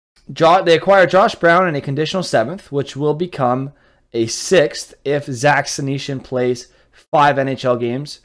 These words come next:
this year for the Senators. And the Senators acquire Zach Senyshyn and a fifth round pick from Boston. So kind of like a nothing trade. They, they acquire Josh Brown, add some physicality to their blue line. They give up Zach Senyshyn, one of those guys. Remember, they had the triple,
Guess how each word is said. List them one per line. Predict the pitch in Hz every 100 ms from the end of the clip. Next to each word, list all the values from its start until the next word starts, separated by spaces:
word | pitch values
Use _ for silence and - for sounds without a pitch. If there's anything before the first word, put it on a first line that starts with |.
| _ -
this | 117 110 -
year | 113 123 170
for | 170 120
the | 110
Senators. | 110 113 139 220 - _ _ _ _ _ _ _ 131
And | 127
the | 123
Senators | 175 185 165 147 139
acquire | 151 139 131
Zach | 123 143 170
Senyshyn | - 160 139 151 156 -
and | 113
a | 110
fifth | 110 147 143 -
round | 117 107
pick | 113 107
from | 107 104
Boston. | 101 92 - - _ _ _ _ -
So | 175 175
kind | 202 214
of |
like | 180
a | 127
nothing | 117 - 127
trade. | 110 120 117 123 113
They, | 107 -
they | - 151
acquire | 202 190
Josh | 160 160 151
Brown, | - 139 139 139 139 _ _ -
add | 135
some | 139 135
physicality | 135 127 127 123
to | 123
their | 117
blue | 107 117
line. | 120 120 120
They | 113
give | 113 135
up | 135 117
Zach | 131 127
Senyshyn, | - 127 131 160 143
one | 131
of |
those | 123 -
guys. | 131 127 135 - _ _ 135
Remember, | 143 135 143
they | 143
had | 131
the | 120
triple, | 117 156 143 143 131